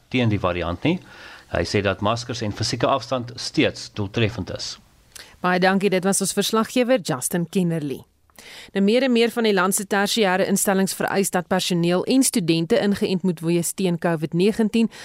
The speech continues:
Speaker 2: voordat hulle aanstaande jaar kampusse mag betree. Die jongste universiteit om 'n aankondiging die verband te maak is Universiteit van die Vrystaat, wat in die voetspore volg van die Universiteit van Kaapstad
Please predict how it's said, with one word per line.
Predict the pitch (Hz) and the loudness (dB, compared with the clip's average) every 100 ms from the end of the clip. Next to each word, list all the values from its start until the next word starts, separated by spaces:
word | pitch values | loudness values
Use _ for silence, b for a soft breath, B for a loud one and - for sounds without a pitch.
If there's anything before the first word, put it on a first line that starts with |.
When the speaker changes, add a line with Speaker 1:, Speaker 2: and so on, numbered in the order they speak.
| B | B
Speaker 2:
voordat | - 247 262 262 | -2 2 2 2
hulle | 226 | 2
aanstaande | 180 190 214 202 202 | 2 2 0 2 2
jaar | 175 160 165 | 2 0 0
kampusse | 190 175 180 - | -2 -2 -2 -2
mag | 170 135 - | 0 -2 -4
betree. | 180 - 180 - _ B B B | -6 0 0 -2 _ B B B
Die | 202 | 2
jongste | 202 247 285 | 4 4 4
universiteit | 247 226 190 - 214 208 | 4 2 0 -2 -2 0
om | 202 | 0
'n | - | 2
aankondiging | 202 202 196 185 190 156 | 0 0 0 0 0 0
die | 170 | -2
verband | - 180 160 160 | -2 -2 0 0
te | 175 | 0
maak | 143 135 - | 0 0 -2
is | 160 170 | -2 -2
Universiteit | 160 147 - 190 180 | -2 -2 -4 -4 -4
van | 180 | -4
die | 160 | -6
Vrystaat, | - 233 233 - - 262 330 170 | -4 -2 0 0 0 0 0 0
wat | 156 151 | -2 -2
in | |
die | 147 | -4
voetspore | - 165 - 175 165 | -6 -8 -2 -2 -2
volg | - 170 160 | -2 -2 -2
van | - 156 | -4 -2
die | 151 | -2
Universiteit | 151 147 - 170 - | -2 -4 -4 -4 -4
van | 151 | -6
Kaapstad | - 220 226 - 226 | 0 0 0 0 -2